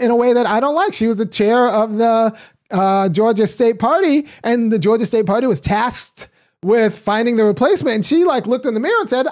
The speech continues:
"I would make a wonderful congressperson," and picked herself. Um, <laughs> apparently Dick Cheney did the same thing for V P of,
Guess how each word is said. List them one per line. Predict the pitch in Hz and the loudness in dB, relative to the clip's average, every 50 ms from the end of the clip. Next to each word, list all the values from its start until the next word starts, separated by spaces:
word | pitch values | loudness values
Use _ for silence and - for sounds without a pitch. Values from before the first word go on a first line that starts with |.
| - - | -6 -6
"I | 208 247 294 | -4 -4 -2
would | 285 254 214 | -2 -2 -2
make | 226 240 226 | -2 -2 -2
a | 233 | 0
wonderful | 202 190 196 233 285 320 - 359 | 0 0 0 -2 -2 -4 -6 -6
congressperson," | - 339 381 440 466 453 370 - - 269 214 165 - 135 - - _ - - 180 170 170 - | -4 -2 -2 0 0 0 -2 0 0 0 0 0 -2 -4 -8 -12 _ -18 -12 -10 -8 -4 -2
and | 208 202 220 233 - | 0 0 0 0 0
picked | 262 302 - - | -2 -4 -2 -2
herself. | 226 208 - - - - 392 370 170 135 - - _ - - _ _ _ _ _ _ _ _ - | -2 -2 0 0 0 0 2 2 0 -2 -6 -16 _ -20 -20 _ _ _ _ _ _ _ _ -2
Um, | 214 208 208 196 190 175 143 139 208 202 208 160 233 233 | 0 0 2 2 2 2 0 0 0 -2 -2 -2 -4 -6
<laughs> | - | -4
apparently | - 262 240 247 233 208 180 | 0 2 2 2 2 2 2
Dick | 220 208 - | 0 0 -2
Cheney | - 208 202 196 175 | 0 0 0 0 0
did | 156 175 147 | 0 -2 -4
the | 151 | -4
same | 135 170 165 170 165 | -4 -4 -4 -4 -4
thing | 196 180 165 | -4 -6 -4
for | 139 180 160 160 151 | -4 -4 -2 -2 -2
V | 135 160 185 | -2 -2 -2
P | 165 - 180 233 262 - _ _ _ _ _ _ _ _ _ _ _ - | 0 0 0 -2 -2 -4 _ _ _ _ _ _ _ _ _ _ _ -4
of, | 165 160 160 147 151 151 143 143 143 147 156 | -2 0 0 0 -2 -2 -4 -4 -6 -6 -8